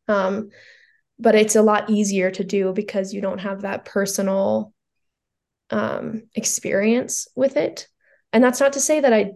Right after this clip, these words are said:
think motherless women are all just desensitized to abortion. I definitely don't think that. It's just my experience working with it so much. Um, I just found myself, like,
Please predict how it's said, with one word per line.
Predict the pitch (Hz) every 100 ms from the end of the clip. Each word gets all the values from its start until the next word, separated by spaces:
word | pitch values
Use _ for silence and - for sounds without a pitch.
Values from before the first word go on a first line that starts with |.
| -
think | 214 214 - _ _ _ -
motherless | 208 208 202 202 196 196 - -
women | 208 196 196 185 190 202 220 _ _ -
are | 202
all | 190 185
just | 185 180 - _ _ _ _ _
desensitized | 208 196 208 - - - -
to | -
abortion. | 214 - - -
I |
definitely | 202 190 208 208 -
don't | 220 -
think | 226
that. | 220 -
It's | 220
just | 220
my | 220 107
experience | 208 - - 113 113 117 - - - - - _ _ -
working | 220 202 208 196
with | 190
it | 190 -
so | - 196
much. | 196 196 202 - -
Um, | 202 214 233 226 226 - _ _ -
I | 208
just | 202 202
found | - 110
myself, | 220 110 - - -
like, | - - -